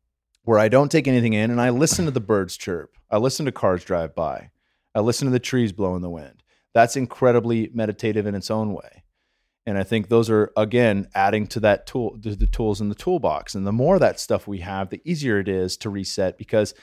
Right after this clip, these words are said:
if I'm feeling a little anxious or a little stressed and I sit in front of a T V and it takes my mind off what's stressing me, I haven't fucking solved a damn thing. All I've done is prolonged that. All I've done is let it stay inside me to fester and rot.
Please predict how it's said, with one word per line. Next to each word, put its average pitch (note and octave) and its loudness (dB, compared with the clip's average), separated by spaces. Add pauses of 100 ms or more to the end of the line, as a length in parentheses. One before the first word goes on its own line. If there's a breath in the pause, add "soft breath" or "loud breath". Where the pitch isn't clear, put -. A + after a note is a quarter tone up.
(440 soft breath)
if B2+ -2
I'm D#3 4
feeling D3 0
a B2 2
little A#2 2
anxious A2+ -4
or A2+ -4
a G#2+ -2
little G#2 -2
stressed - -4 (540)
and G#2+ 0
I A2 -2
sit A2 -2
in A2 -10
front A2 0
of G#2 -2
a G#2+ -4
T A2 -4
V G#2+ -4
and A2 -4
it G2 -10
takes - -8
my G#2+ 0
mind G2 -2
off G#2 4
what's G2+ -6
stressing G#2+ -2
me, G#2+ -6 (260)
I D3+ 4 (200)
haven't A3 0
fucking - 0
solved C3 2
a G#2+ -10
damn B2+ -2
thing. E2 -10
All D3 8
I've A#2 2
done B2+ 2
is G#2 -4
prolonged A2+ 0
that. E2+ -6
All A#2+ 4
I've A#2+ 4
done A#2+ 0
is G2+ -4
let A2 4
it G2+ -4
stay - -2
inside G#2+ 0
me G#2+ -4
to F#2 -6
fester - -6 (280)
and F#2+ -6
rot. F#2+ 0